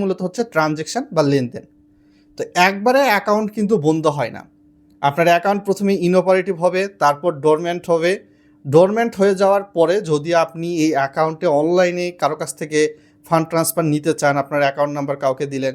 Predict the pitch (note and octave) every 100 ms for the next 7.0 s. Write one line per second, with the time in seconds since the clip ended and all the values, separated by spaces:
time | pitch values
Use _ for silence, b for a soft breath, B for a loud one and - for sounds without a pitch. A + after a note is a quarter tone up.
0 | - A3 G#3+ G#3 G#3 D3+ D#3 D3 C#3+ C#3+
1 | D3 C#3+ A#2+ A#2+ A2+ - - - _ _
2 | b b b - C3+ D#3+ E3 C#3+ E3 F#3+
3 | G#3 G#3 F3 F3+ G3+ G#3 G3 A#3+ A#3 F3
4 | E3+ F#3 F3 E3+ F3+ - E3 E3 D#3+ -
5 | E3+ D3 C#3+ D3+ - D3+ D#3+ D#3 F#3+ F#3
6 | D3+ D3 D3+ D#3+ E3 E3 D3 - E3 G3